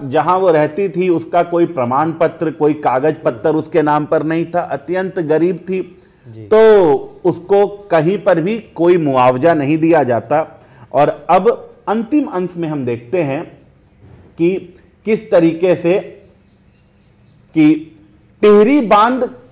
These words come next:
Speaker 1: की दो सुरंगों को बंद कर दिया गया है, शहर में पानी भरने लगा है, शहर में आपाधापी मची है।
Speaker 2: हम्म।
Speaker 1: शहरवासी अपने घरों को छोड़कर वहां से भागने लगे हैं। पानी भर जाने से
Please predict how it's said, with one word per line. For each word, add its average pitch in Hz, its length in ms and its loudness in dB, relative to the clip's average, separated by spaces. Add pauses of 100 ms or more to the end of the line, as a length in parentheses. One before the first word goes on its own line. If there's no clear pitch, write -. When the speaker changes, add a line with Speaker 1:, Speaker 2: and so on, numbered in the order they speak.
(100)
Speaker 1:
की 214 520 -4
दो 196 280 6
सुरंगों 220 560 2
को 208 360 2 (220)
बंद 214 340 0
कर 180 220 2
दिया 123 340 0
गया 110 300 -2
है, 98 320 -10 (260)
शहर 165 300 2
में 190 380 -4 (180)
पानी 160 300 2
भरने 147 360 0
लगा 117 320 -2
है, 95 240 -8 (300)
शहर 190 300 2
में 220 280 -6 (100)
आपाधापी 190 760 2
मची 90 340 -16
है। 85 220 -20 (320)
Speaker 2:
हम्म। 120 100 -12
Speaker 1:
शहरवासी 233 680 4
अपने 226 360 0
घरों 170 380 0
को 220 160 2
छोड़कर 202 560 0
वहां 180 320 0
से 214 180 0
भागने 135 440 -2
लगे 123 260 -2
हैं। 98 240 -14 (400)
पानी 156 340 2
भर 160 240 0
जाने 135 380 0
से 160 400 -6